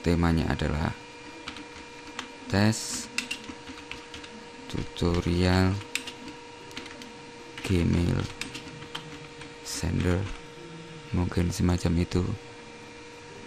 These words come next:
mungkin semacam itu. Dan di sini saya masih belum mempunyai tombol yang aktif, dan saya membutuhkan informasi lagi di,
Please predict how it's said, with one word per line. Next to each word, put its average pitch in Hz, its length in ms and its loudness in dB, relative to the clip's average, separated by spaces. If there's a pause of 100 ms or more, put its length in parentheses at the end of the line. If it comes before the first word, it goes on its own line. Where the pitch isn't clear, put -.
(400)
mungkin 92 240 8
semacam 87 480 6
itu. 117 160 8 (720)
Dan 95 560 8 (720)
di 117 140 6
sini 120 400 10 (720)
saya 139 240 6
masih 139 320 6
belum 117 320 10
mempunyai 117 640 8 (640)
tombol 110 480 10
yang 98 380 6 (840)
aktif, 101 440 6 (560)
dan 104 160 6
saya 143 320 4 (320)
membutuhkan 95 560 6
informasi 101 560 6
lagi 92 480 4 (480)
di, 85 480 8